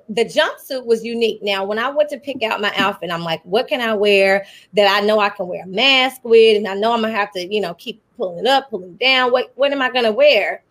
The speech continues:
Well, I ended up picking an outfit, and I posted it actually a few days ago, maybe a week ago at this point, um, of the, the outfit that I wore, and it had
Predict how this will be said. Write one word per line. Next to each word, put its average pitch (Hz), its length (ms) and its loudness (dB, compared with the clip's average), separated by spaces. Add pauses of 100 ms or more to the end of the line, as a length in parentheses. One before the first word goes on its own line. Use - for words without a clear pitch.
(260)
Well, 247 140 4
I 233 180 4
ended 349 240 2
up - 120 -6
picking 254 280 0
an 196 160 0
outfit, 196 500 -2
and 190 100 -4
I 180 160 -4
posted 262 360 -2
it 185 200 2
actually 202 380 0
a 185 60 -6
few 190 180 -12
days 190 320 2
ago, 170 240 -2
maybe 185 280 0
a 170 40 -2
week 190 220 -6
ago 170 180 -4
at 165 140 -2
this 185 160 -8
point, 165 340 -6 (500)
um, 202 600 2 (240)
of 240 320 4
the, 220 240 -2
the 220 200 -2
outfit 226 340 0
that 196 100 0
I 180 120 0
wore, 226 300 0
and 214 80 -2
it 180 120 0
had 226 640 -2